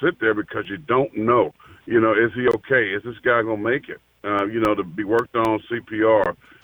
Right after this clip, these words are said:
and defibrillator and all this stuff for that long and, and drive off an ambulance and then, you know, you know nothing.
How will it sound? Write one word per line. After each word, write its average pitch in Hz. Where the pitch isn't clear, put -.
and 90
defibrillator 90
and 90
all 117
this 107
stuff 113
for 95
that 107
long 101
and, 95
and 95
drive 110
off 107
an 95
ambulance 98
and 90
then, 98
you 101
know, 98
you 101
know 113
nothing. 107